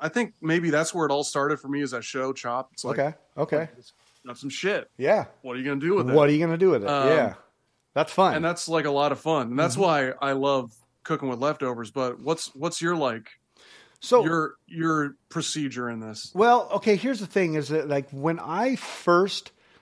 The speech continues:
Speaker 2: experienced and was, was when, when all this was kind of brought to my li-, um, life as far as, like, repurposing food or using leftovers, it was making family meal in the restaurant.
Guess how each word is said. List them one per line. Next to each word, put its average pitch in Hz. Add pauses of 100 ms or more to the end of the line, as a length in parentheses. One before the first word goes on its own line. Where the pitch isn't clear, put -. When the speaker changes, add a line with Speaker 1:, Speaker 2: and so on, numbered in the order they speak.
(200)
Speaker 2:
experienced 160
and 135
was, 127 (300)
was 127 (220)
when, 131
when 139
all 156
this 151
was 135
kind 147
of 123
brought 131
to 139
my 131
li-, 123
um, 123
life 123
as 110
far 117
as, 107
like, 104 (420)
repurposing 139
food 131
or 117
using 131
leftovers, 120 (340)
it 151
was 139
making 156
family 135
meal 113
in 104
the 101
restaurant. 82